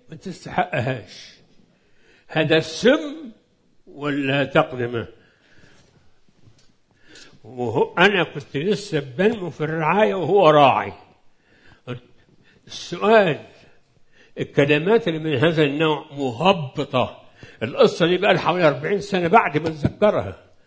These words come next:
الإنسان لما يكون عنده روح التواضع ما بيقدر يحكي اللهجة،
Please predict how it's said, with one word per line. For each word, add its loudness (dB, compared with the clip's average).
الإنسان 0
لما 0
يكون -4
عنده -2
روح 0
التواضع 0
ما 2
بيقدر 2
يحكي 0
اللهجة، -2